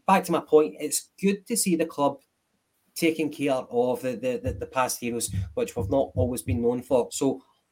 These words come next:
long may that continue. I, I, I want to see that. Um, but speaking of, um,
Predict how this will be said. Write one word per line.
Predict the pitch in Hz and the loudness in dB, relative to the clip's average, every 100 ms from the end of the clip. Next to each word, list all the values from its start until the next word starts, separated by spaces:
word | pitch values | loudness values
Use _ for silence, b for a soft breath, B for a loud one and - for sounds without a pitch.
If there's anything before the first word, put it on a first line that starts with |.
| - | 8
long | 156 202 | 10 10
may | 190 | 6
that | 170 160 | 4 2
continue. | 170 151 139 120 117 117 | 2 2 0 -2 -2 -4
I, | |
I, | 117 127 | 0 0
I | 131 | 2
want | 135 139 | 0 0
to | 135 | 0
see | - 127 | -2 0
that. | 120 b b b b b b _ - | -2 b b b b b b _ 2
Um, | 147 147 143 120 - - | 4 6 4 0 -4 2
but | 185 | 4
speaking | - 226 226 208 | 6 4 6 8
of, | 180 - - | 6 4 0
um, | 151 143 139 135 120 | 4 4 4 0 -4